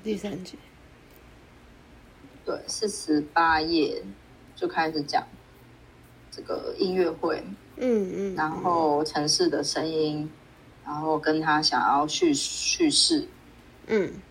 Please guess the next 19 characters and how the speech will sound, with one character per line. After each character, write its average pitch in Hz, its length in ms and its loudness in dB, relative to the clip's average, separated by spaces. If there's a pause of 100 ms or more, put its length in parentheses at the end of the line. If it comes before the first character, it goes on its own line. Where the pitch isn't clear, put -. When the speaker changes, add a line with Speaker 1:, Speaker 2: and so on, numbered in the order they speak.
(140)
Speaker 2:
公 156 180 -4
路 160 160 2
电 147 220 2
影， - 60 -14 (520)
Speaker 1:
对。 165 120 -4
Speaker 2:
然 135 140 -8
后， - 460 -2 (580)
然 156 140 2
后 180 200 0
进 170 340 0
到 156 280 2
非 151 500 -2
剧 160 260 0
场 - 240 -4 (160)
的 - 160 -18
空 - 420 -6
间。 - 240 2 (480)
Speaker 1:
嗯。 190 360 -4 (760)
Speaker 2:
嗯。 302 100 -10